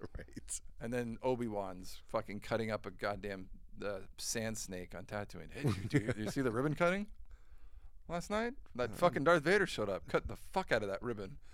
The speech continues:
Speaker 2: with a laser."
Speaker 1: <laughs> With a laser
Speaker 2: "You ever
Speaker 1: sword.
Speaker 2: seen one of those things?" "Uh, no." Uh, yeah, so, oh, and that's another thing is people complained about Obi-Wan. They said, "I, I was ex-, I was expecting a character study."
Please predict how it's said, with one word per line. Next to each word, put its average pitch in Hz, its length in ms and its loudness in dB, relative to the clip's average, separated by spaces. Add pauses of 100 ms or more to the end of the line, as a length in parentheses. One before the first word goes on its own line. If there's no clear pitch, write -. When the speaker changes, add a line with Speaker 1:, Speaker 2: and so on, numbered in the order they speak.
(120)
Speaker 2:
with 131 140 0
a 104 60 4
laser." 104 520 2 (340)
Speaker 1:
<laughs> 147 220 4
With 143 260 4
a 123 60 0
laser 117 520 -2
Speaker 2:
"You 113 100 0
ever 175 140 6
Speaker 1:
sword. - 40 0
Speaker 2:
seen 196 180 6
one 185 120 6
of 120 60 4
those 175 200 6
things?" 277 440 -2 (720)
"Uh, 107 320 -6
no." 104 500 -4 (380)
Uh, - 40 -12 (1500)
yeah, - 140 -8 (100)
so, - 320 -10
oh, 131 160 8
and 131 140 6
that's 160 160 4
another 131 240 2
thing 104 240 -4
is 101 140 -6
people 107 280 -6
complained 98 540 -4 (520)
about 104 260 0
Obi-Wan. 101 360 -2
They 98 80 -8
said, 98 160 -2
"I, 87 160 -4 (420)
I 170 100 -2
was 196 100 0
ex-, - 200 -6
I 147 80 2
was 185 140 2
expecting 180 440 -6
a 101 60 -6
character - 440 -8
study." - 400 -12